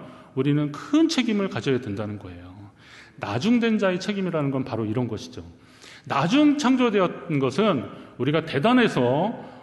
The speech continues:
우리를 위해서 하나님이 다 예비하셔가지고 우리로 하여금 이것을 마음껏 누리라고 하나님 우리에게 이것을 주셨다는 게 아니라, 그렇게 생각하면 교만일 수도 있어요. 물론 하나님이 그런 관점도 있지만, 그러나 그렇게만 생각한다면 그건 교만이죠. 어떻게 하셔야 돼요?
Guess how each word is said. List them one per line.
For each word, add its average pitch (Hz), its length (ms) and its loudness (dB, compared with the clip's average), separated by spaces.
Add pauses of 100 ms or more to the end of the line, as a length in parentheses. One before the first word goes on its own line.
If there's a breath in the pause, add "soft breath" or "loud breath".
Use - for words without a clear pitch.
우리를 240 320 4
위해서 220 200 2
하나님이 202 300 2
다 156 240 -2
예비하셔가지고 170 1300 2
우리로 180 260 2
하여금 180 220 2
이것을 170 240 0
마음껏 262 400 4
누리라고 220 720 2 (240 loud breath)
하나님 208 320 2
우리에게 170 340 4
이것을 147 240 0
주셨다는 143 480 -2
게 135 60 0
아니라, 113 880 0
그렇게 247 240 2
생각하면 196 480 2
교만일 151 340 2
수도 123 220 -4
있어요. 101 240 -8 (260 loud breath)
물론 202 260 2
하나님이 214 320 2
그런 185 220 2
관점도 156 380 0
있지만, 143 560 0 (320 loud breath)
그러나 143 320 2
그렇게만 220 400 2
생각한다면 170 580 0
그건 131 200 -2
교만이죠. 104 500 -6 (200)
어떻게 143 240 -2
하셔야 135 280 -2
돼요? 185 240 -4